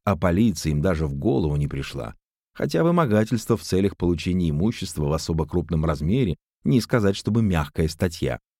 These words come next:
от семи до пятнадцати, если мне память не изменяет. А ещё ведь и с участием организованной группы.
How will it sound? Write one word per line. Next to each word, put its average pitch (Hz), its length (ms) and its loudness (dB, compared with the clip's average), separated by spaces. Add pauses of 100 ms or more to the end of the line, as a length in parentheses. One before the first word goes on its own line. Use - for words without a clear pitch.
от 151 200 0
семи 147 260 0
до 127 120 2
пятнадцати, - 680 -4 (200)
если 85 260 0
мне 90 160 2
память 73 360 -2
не 76 120 -2
изменяет. 71 580 -4 (320)
А 117 100 -2
ещё 104 300 0
ведь 120 200 0
и - 40 2
с - 100 -6
участием 95 560 0
организованной 95 680 2
группы. 71 500 -2